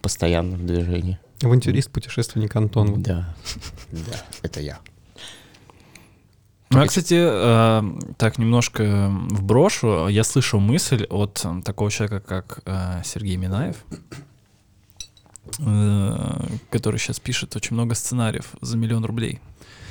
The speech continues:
Speaker 3: Вот. Э, он сказал, что вообще все эти тусовочки, корпоративы, командный дух — это всё сплошная поебота,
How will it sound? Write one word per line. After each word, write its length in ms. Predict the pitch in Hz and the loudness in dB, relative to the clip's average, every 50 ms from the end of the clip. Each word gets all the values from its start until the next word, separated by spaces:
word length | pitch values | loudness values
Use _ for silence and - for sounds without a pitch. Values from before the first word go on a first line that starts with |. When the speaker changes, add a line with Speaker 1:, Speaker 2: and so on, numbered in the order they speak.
| - - - - - - - - - - - - - - - - _ _ _ _ _ _ - | -16 -16 -16 -18 -18 -18 -20 -20 -20 -20 -20 -20 -20 -20 -20 -20 _ _ _ _ _ _ -10
Speaker 3:
Вот. 420 | - 107 104 101 101 104 - - - - | -4 0 0 2 0 0 -2 -6 -6 0
Э, 240 | 123 110 110 113 110 - | 4 4 6 4 4 6
он 120 | 127 131 | 4 4
сказал, 380 | 131 - 127 117 131 170 220 240 | 4 4 4 4 6 6 4 4
что 720 | - - - 127 120 120 117 117 117 117 117 113 110 110 110 | 0 2 4 6 6 8 8 8 8 6 6 6 4 4 2
вообще 220 | 110 107 - - | 2 2 0 0
все 200 | 117 - - 127 | 0 2 2 0
эти 500 | 120 123 - - - 113 110 110 107 107 107 | 0 0 -2 -2 0 2 4 4 2 2 0
тусовочки, 800 | - 110 - - - 151 156 151 143 139 131 127 - - - 110 | -2 -6 -4 0 4 6 6 8 8 6 6 4 2 0 -2 -2
корпоративы, 880 | - - 104 101 - 113 110 110 107 - - - 147 147 139 123 110 104 | 0 0 -2 0 0 0 0 0 0 -2 -2 0 2 2 2 2 2 0
командный 500 | - - 107 107 110 110 107 104 107 107 | 0 0 0 2 2 2 2 0 0 -2
дух — 260 | 104 117 165 202 - 113 | -2 -2 -2 -2 -2 -4
это 140 | 110 - | -4 -4
всё 180 | 101 - - 135 | -4 -6 -6 -8
сплошная 460 | - - - 131 - - 117 113 110 104 | -8 -4 -4 -4 -2 2 2 2 2 2
поебота, 680 | - 110 107 107 101 104 135 185 190 - 117 101 | 2 2 2 2 2 4 2 2 2 2 0 -2